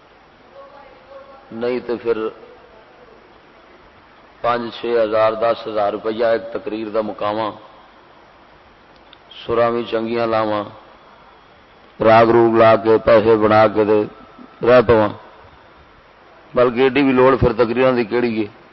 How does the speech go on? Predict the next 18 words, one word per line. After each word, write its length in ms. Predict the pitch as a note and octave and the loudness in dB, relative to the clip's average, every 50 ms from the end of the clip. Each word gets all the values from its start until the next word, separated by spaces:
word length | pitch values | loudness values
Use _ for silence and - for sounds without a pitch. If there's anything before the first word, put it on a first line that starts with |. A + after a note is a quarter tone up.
| _ _ _ _ _ _ _ _ _ _ _ _ _ - _ - | _ _ _ _ _ _ _ _ _ _ _ _ _ -20 _ -2
کروڑاں 300 | B2 B2+ B2+ C3 C3 B2+ | 2 2 4 4 4 4
پتی 260 | A2+ B2+ G#2+ C3 C3 | 2 2 2 2 0
بندے 260 | A#2+ B2 A#2+ B2 B2+ | 0 2 2 2 2
میرے 180 | A#2+ B2 A#2+ A#2 | 4 2 2 2
کول 160 | A2 B2 A#2 | 2 0 0
جمعے 240 | G#2+ A2+ A2+ A#2 A#2 | 0 -2 -2 -2 0
پڑھدے 300 | G#2 A#2+ B2 A#2 A#2 A#2 | 0 0 0 0 -2 -2
نے 80 | A2 | -2
اوتھے، 240 | A2 G#2 - - - - _ _ _ _ _ _ _ _ _ _ _ _ _ _ _ _ _ _ _ _ _ _ - _ _ _ _ | -4 -8 -10 -16 -20 -20 _ _ _ _ _ _ _ _ _ _ _ _ _ _ _ _ _ _ _ _ _ _ -20 _ _ _ _
تو 100 | - C#3 | -4 0
وہ 60 | C#3 C3+ | 2 4
اپنے 300 | B2+ B2 - D3 C#3+ C#3+ | 2 2 2 2 4 4
آپ 160 | C#3 C#3 C3+ C3+ | 4 4 4 4
ہی 100 | C#3+ C#3 | 4 2
عرشہ 240 | B2 A2+ - C3+ | 2 2 2 0
دے 200 | B2 A2+ A#2+ A#2+ | 0 0 0 -2
جان۔ 160 | A#2 A#2 A2 G#2+ A2 A#2+ - - _ _ - - _ _ _ _ _ _ _ _ _ _ _ _ _ _ _ _ _ _ _ _ - - | 0 0 -2 -4 -6 -12 -20 -20 _ _ -20 -20 _ _ _ _ _ _ _ _ _ _ _ _ _ _ _ _ _ _ _ _ -20 -10
لیکن 440 | - A2+ A#2+ A#2+ - - C3+ B2+ A#2 | -2 -2 -2 -2 0 -2 -4 -4 -4